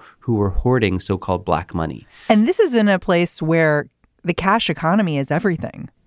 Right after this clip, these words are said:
Speaker 1: If you look at the status of the Indian economy, ten percent of it is formal, roughly, and ninety percent of it is informal. And a lot of that informal enterprise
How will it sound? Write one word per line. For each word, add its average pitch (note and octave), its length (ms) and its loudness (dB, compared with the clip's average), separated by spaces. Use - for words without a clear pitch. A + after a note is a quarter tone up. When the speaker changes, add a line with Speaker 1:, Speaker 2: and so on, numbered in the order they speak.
Speaker 1:
If D3+ 300 0
you F3 140 -2
look A#2+ 360 0
at G2+ 180 -8
the F#2+ 80 -10
status G#2+ 500 -4
of G2+ 60 -8
the G2+ 120 -8
Indian G2+ 240 -4
economy, F2 640 -6
ten D3 260 0
percent A#2 400 -2
of G#2+ 80 0
it G#2+ 240 0
is - 280 -10
formal, F3+ 720 0
roughly, G3 480 -2
and G2 220 2
ninety A#2 300 2
percent G#2 340 -2
of F#2+ 80 0
it F#2+ 260 -2
is F2 200 -4
informal. - 720 -6
And A2 240 0
a G2 80 -4
lot A2 420 0
of C3 160 0
that A2+ 240 0
informal G#2+ 800 -2
enterprise F2+ 840 -4